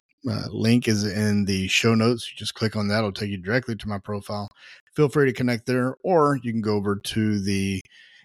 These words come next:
Instagram page, Things Leaders Do, and connect with me there. I'd love to have a chat with you either way. And I've had some pretty amazing discussions over the last couple weeks.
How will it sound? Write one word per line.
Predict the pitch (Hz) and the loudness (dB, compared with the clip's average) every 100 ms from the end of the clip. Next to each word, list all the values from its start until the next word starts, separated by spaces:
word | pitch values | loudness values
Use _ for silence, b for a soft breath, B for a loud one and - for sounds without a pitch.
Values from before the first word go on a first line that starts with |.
| B | B
Instagram | 143 139 - 135 120 | 0 2 2 2 2
page, | 120 117 110 - - | 2 2 2 -2 -4
Things | 110 107 107 | -4 -4 -4
Leaders | 101 95 104 | -2 -4 -4
Do, | 107 139 190 _ _ _ - | 0 0 0 _ _ _ -10
and | 101 98 | -8 -6
connect | 107 92 - | -6 -6 -8
with | 95 95 | -10 -8
me | 92 | -4
there. | 95 90 - - | -2 -4 -6 -10
I'd | 95 | -8
love | 92 92 90 | -4 -4 -2
to | 95 95 B B B B B | -4 -6 B B B B B
have | 135 | -4
a | 127 | -2
chat | - 143 | 0 0
with | 127 | 0
you | 131 127 | 0 0
either | 123 | 0
way. | 120 139 202 202 _ _ _ | 2 2 0 -4 _ _ _
And | 120 101 98 98 95 | -10 -6 -4 -2 -2
I've | 95 | 0
had | 110 98 | 0 -2
some | 104 95 92 | -2 -6 -4
pretty | 156 120 | 0 2
amazing | 113 117 107 110 | 4 2 2 0
discussions | 104 - 113 110 110 107 101 - - 104 - | 0 0 0 0 -2 -4 -4 -10 -14 -18 -8
over | 104 104 | -6 -4
the | 98 | -2
last | 98 104 104 - | 0 2 2 -2
couple | - 107 98 | -4 -2 2
weeks. | 101 113 - - | 4 2 2 -4